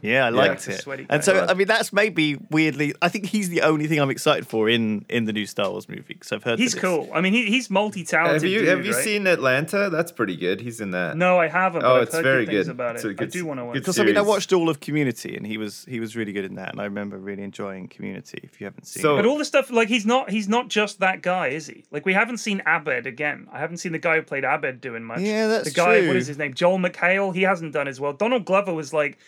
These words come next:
Speaker 3: the guy to come out of that series with the most stuff going on now. Like, he's gone from Community to being bigger than when he was on Community.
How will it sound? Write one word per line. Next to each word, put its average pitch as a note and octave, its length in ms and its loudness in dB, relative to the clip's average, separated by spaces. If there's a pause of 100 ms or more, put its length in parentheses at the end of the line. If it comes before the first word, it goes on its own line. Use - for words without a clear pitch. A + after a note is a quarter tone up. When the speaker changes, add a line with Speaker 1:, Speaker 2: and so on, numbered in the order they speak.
(160)
Speaker 3:
the D#3 60 -6
guy E3 220 2
to D3 80 0
come F#3 180 0
out F3 100 2
of E3 60 2
that D#3+ 180 2
series D3+ 640 -6 (760)
with G3+ 200 2
the F3 100 4
most E3+ 560 0 (300)
stuff - 380 0
going D#3+ 220 2
on C#3+ 160 0
now. D#3 260 0
Like, C3 140 -6
he's F#3 260 -4
gone D#3 360 0
from F#3+ 380 0
Community E3+ 540 -2
to C#3 100 -10
being C#3 360 -6
bigger A#3 260 2
than C3 160 -4
when B2 140 -2
he A#2+ 80 -6
was A2+ 100 -10
on A#2 120 -12
Community. A#2 560 -16